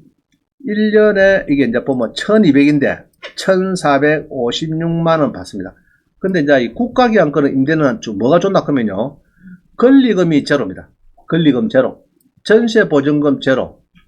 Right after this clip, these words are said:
월세만 일 년치 선불하면 됩니다. 월세. 좋-, 조금 좋죠? 자, 우리 옆에 커피점도 그래요. 여기 보증금 오천에 권리금 일억 들어갔어요. 내가 알거든, 바로 옆집이라서.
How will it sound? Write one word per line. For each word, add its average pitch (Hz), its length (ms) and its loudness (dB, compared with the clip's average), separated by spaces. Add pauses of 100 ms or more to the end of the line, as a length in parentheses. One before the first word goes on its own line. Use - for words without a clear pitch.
(140)
월세만 202 880 2
일 190 180 -6
년치 190 400 -2
선불하면 139 460 -2
됩니다. 87 300 -12 (680)
월세. - 300 -8 (600)
좋-, 156 200 -6
조금 190 240 -2
좋죠? 151 400 -2 (800)
자, 156 100 -2
우리 165 160 2
옆에 214 200 0
커피점도 185 380 -2
그래요. 107 260 -4 (1120)
여기 208 240 0
보증금 208 420 2
오천에 147 520 0 (400)
권리금 214 420 0
일억 202 160 0
들어갔어요. 104 400 -4 (260)
내가 156 320 -2
알거든, 175 280 -2
바로 110 180 -2
옆집이라서. 107 640 -6